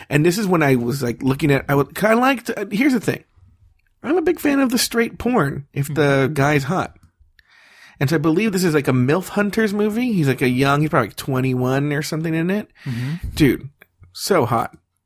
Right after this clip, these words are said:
Speaker 1: So hot. With
Speaker 2: He
Speaker 1: the
Speaker 2: tried to, like,
Speaker 1: gigantic
Speaker 2: cross
Speaker 1: dick.
Speaker 2: over into movie movies,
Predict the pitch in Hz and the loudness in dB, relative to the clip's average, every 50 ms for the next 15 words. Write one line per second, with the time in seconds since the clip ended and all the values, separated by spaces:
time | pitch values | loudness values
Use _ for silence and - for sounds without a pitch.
0 | - - - - - 233 233 233 220 240 247 220 143 - - - - - - - | -18 -12 -8 -4 -2 0 2 2 2 2 2 2 0 0 -2 -10 -20 -14 -8 -4
1 | 165 196 185 160 151 - 226 247 247 - 262 240 202 175 180 165 208 185 180 175 | -2 0 0 -2 0 -2 0 0 0 0 0 0 0 0 -2 -2 0 0 0 0
2 | - 190 180 170 175 165 160 151 139 131 127 135 170 208 190 147 120 113 110 107 | 0 -2 0 2 2 0 0 0 0 -2 0 0 0 0 0 -2 -4 -6 -6 -8
3 | 117 120 117 113 110 113 120 120 117 123 - - - | -8 -8 -8 -8 -8 -10 -12 -16 -16 -16 -18 -20 -20